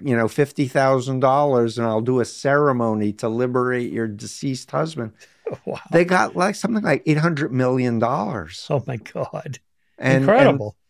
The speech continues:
Speaker 1: and, and because of the assassination of former, uh, Prime Minister Abe
Speaker 2: Mm.
Speaker 1: by a, a, a young man whose mother had g-, been in the Moonies, now they are outing all these politicians who've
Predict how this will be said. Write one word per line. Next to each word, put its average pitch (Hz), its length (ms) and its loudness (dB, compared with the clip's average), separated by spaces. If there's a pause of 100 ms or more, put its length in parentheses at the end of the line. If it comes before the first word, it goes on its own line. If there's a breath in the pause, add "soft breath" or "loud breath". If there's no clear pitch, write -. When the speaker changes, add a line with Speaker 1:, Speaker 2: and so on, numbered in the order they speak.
(120)
Speaker 1:
and, 143 180 4
and 135 60 0
because 170 480 4
of 165 140 2
the 151 200 4
assassination 135 1200 2
of 110 200 -2
former, 123 500 0 (180)
uh, 120 420 -2
Prime 123 320 -4
Minister 127 600 0
Abe 123 600 4 (640)
Speaker 2:
Mm. 127 140 -4
Speaker 1:
by 135 240 6
a, 139 160 6
a, 117 540 2
a 127 40 0
young 123 340 0
man 120 340 0
whose 113 220 -2
mother 113 320 2
had 110 200 -2
g-, 117 80 -2
been 117 200 0
in 120 140 -4
the 120 80 -2
Moonies, 120 800 -2
now 143 320 2
they 180 160 2
are 147 300 2 (300)
outing 143 520 6
all 135 160 4
these 170 220 0
politicians 143 1160 0
who've 120 380 -2